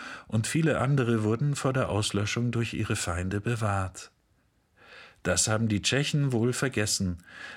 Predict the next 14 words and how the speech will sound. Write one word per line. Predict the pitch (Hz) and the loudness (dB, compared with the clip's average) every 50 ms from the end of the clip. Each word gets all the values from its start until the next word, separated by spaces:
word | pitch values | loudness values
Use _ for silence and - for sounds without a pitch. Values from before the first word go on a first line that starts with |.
| - - | -8 -2
als | - 117 113 | 0 0 2
sie | - 139 131 | 2 2 2
gerade | - 127 117 104 110 123 147 170 175 175 170 | 2 0 2 2 2 2 2 2 2 2 0
die | 139 143 131 - | 0 0 0 0
Amerikaner | 127 127 127 113 107 95 - - - 123 131 131 123 113 98 87 82 - - - | 0 0 0 0 0 -2 -4 -2 -2 0 0 2 2 2 0 0 -2 -6 -10 -6
um | - 113 117 110 | -2 0 0 0
Hilfe | 98 110 107 92 85 80 - - 95 90 | 2 2 0 0 0 -2 -2 0 -2 -2
vor | 82 - 107 104 | 0 0 0 0
der | 95 98 92 | 0 0 -2
Bedrohung | 90 87 82 92 87 104 120 117 117 117 113 113 110 | -2 -4 -4 -4 -2 0 0 0 2 2 0 0 0
des | 107 98 - - - | 0 0 -2 -2 -2
russischen | 98 98 - - 98 - 101 98 | -2 -2 0 0 0 0 -2 -2
Chauvinismus | - - 104 98 110 113 123 123 113 - - 90 90 - - | -2 -2 -2 0 0 0 0 0 -2 -2 -4 -4 -4 -4 -4
baten. | - - 80 90 92 92 - - 101 - - | -6 -8 -8 -6 -6 -6 -4 -6 -6 -6 -6